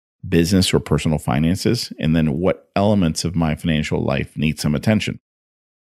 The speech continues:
Again, I can't stress this enough. Not only am I not a financial advisor,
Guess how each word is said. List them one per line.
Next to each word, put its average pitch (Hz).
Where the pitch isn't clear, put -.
Again, 87
I 90
can't 95
stress -
this -
enough. 78
Not 90
only 90
am 80
I 78
not 80
a -
financial 82
advisor, 90